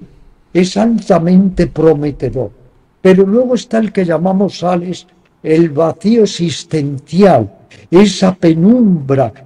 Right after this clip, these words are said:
interior, esa insoportable levedad del ser, lo que se ha venido en llamar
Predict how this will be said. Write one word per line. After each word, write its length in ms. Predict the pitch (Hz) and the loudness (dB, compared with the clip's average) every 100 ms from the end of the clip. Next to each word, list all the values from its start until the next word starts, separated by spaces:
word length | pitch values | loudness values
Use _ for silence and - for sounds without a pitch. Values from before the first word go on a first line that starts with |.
| - | -8
interior, 920 | 175 175 175 - 156 147 160 151 135 - - - | -2 -2 -2 -2 -2 0 2 2 0 -8 -20 -6
esa 460 | 165 202 190 190 190 | 2 2 2 -2 -2
insoportable 1080 | 190 180 - 170 170 156 143 170 180 185 170 | -2 -4 -6 -4 -2 -4 -6 -6 -4 -4 -4
levedad 480 | 170 151 151 165 | -4 -4 -2 -2
del 240 | 139 170 135 | -2 -6 -6
ser, 640 | - - 165 151 - - _ | -8 -2 0 0 -4 -20 _
lo 180 | 147 165 | -4 -2
que 120 | 180 | -2
se 180 | 151 175 | -4 0
ha 60 | 202 | 0
venido 340 | 202 196 185 | 0 0 -2
en 140 | 175 | -2
llamar 580 | 165 151 170 165 165 - | -4 -4 -2 -2 -4 -18